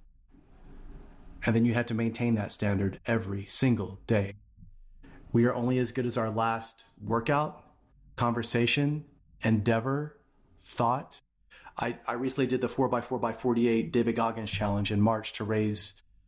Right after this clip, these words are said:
money to stop human trafficking and child sex slavery, right? And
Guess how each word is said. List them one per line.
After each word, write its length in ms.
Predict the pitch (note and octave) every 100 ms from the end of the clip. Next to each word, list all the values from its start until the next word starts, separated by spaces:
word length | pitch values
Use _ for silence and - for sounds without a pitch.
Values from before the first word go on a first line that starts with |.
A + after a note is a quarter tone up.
| _ -
money 300 | A2+ A2+ A2+
to 160 | G2+ A2
stop 260 | B2 A2
human 220 | - A2+ A2+
trafficking 400 | A2+ A2 - A2
and 100 | G#2+
child 300 | A2+ G#2+ -
sex 240 | A2+ F#2+
slavery, 400 | - A2 G2+ G2
right? 280 | G#2+ A#2+ - - _ _ _ _ - - - - - -
And 520 | A#2 A#2 A2+ G#2+